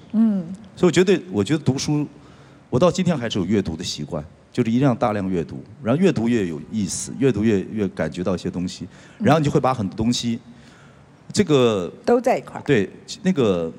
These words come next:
Speaker 2: 文茜知道，就是，嗯，台湾有一个专门研究这个大脑啊，什么叫红蓝嘛，
Speaker 1: 嗯。
Speaker 2: 啊，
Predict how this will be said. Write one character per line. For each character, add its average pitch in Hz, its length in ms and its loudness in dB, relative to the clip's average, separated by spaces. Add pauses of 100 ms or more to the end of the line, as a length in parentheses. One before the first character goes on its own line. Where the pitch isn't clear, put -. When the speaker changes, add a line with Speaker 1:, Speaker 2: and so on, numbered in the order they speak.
(260)
Speaker 2:
文 123 300 0
茜 135 200 0
知 120 100 -2
道， 107 220 0
就 139 100 -6
是， 95 320 -2 (540)
嗯， 80 600 -4 (1080)
台 139 120 4
湾 202 140 4
有 101 140 0
一 90 100 -6
个 110 80 -4
专 143 160 0
门 139 120 -2
研 92 220 -2
究 104 280 0 (100)
这 - 100 -4
个 95 140 2 (720)
大 139 160 2
脑 76 220 -2
啊， 85 300 -2
什 95 120 -6
么 92 80 -4
叫 107 100 -4
红 107 240 -4
蓝 82 180 -4
嘛， 101 200 -4 (120)
Speaker 1:
嗯。 220 220 0
Speaker 2:
啊， 87 180 0